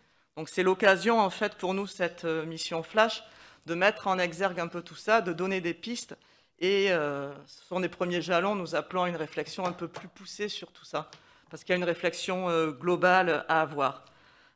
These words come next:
Euh, évidemment, euh, sur le plan, euh, soixante mille logements, est-ce qu'il y a du retard ? La réponse est oui. Est-ce que c'est inquiétant ? Oui, c'est inquiétant, parce que ça va laisser des étudiants, euh, eh ben, sans logement sur le carreau. Il y a du retard aussi au niveau de la réhabilitation.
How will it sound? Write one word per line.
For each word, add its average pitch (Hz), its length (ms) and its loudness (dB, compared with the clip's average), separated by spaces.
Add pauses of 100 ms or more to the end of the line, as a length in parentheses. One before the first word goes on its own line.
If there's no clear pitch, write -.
(120)
Euh, 147 220 -2
évidemment, 180 800 2
euh, 165 100 0
sur 170 220 -4
le 165 160 0
plan, 185 320 2
euh, 156 60 -2
soixante 170 440 -6
mille 165 140 -6
logements, 165 500 0
est-ce 196 140 -4
qu'il 170 100 -2
y - 0 -
a 151 80 -2
du 156 80 -8
retard ? 202 460 0
La 156 80 -2
réponse 160 400 -8
est 151 40 -6
oui. 185 280 -8 (480)
Est-ce - 180 -6
que 180 100 -6
c'est 175 240 -8
inquiétant ? 175 640 -2
Oui, 185 240 -6
c'est - 240 -16
inquiétant, 160 460 -8
parce 170 160 -14
que 165 80 -14
ça 160 160 -10
va 160 100 -6
laisser 156 300 -8
des 156 180 -12
étudiants, 160 560 -10
euh, 143 80 -14 (440)
eh 147 60 -14
ben, 147 220 -6
sans 156 180 -8
logement 156 360 -6
sur 151 160 -14
le 143 80 -12
carreau. 185 440 -4 (280)
Il 139 80 -20
y - 20 -20
a - 0 -
du 147 100 -18
retard 160 360 0
aussi 160 220 -8
au 165 40 -6
niveau 165 240 -10
de 160 80 -10
la 156 80 -4
réhabilitation. 156 800 -8